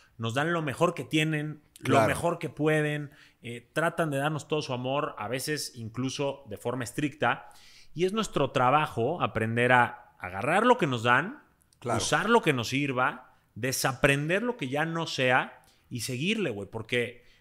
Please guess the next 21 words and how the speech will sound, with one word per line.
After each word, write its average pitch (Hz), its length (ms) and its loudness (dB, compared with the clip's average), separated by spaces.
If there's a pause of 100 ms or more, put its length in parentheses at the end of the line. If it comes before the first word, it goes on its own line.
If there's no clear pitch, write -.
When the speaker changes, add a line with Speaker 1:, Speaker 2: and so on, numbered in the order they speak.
(100)
Speaker 1:
mucha 156 180 -8
gente 196 720 -6
se - 160 -10
pelea 127 280 -4
con 151 120 -6
sus 123 100 -10
papás, 123 680 -2
los 110 200 -4
culpa 127 460 -4
y 110 80 -8
todo, 127 360 -2
y 120 120 -8
de, 113 260 -8
y 123 80 -10
de 117 80 -6
repente 175 460 -6
los 165 180 -8
papás 143 240 -6
ya 156 120 -4
no 156 100 -6
están. 131 420 -4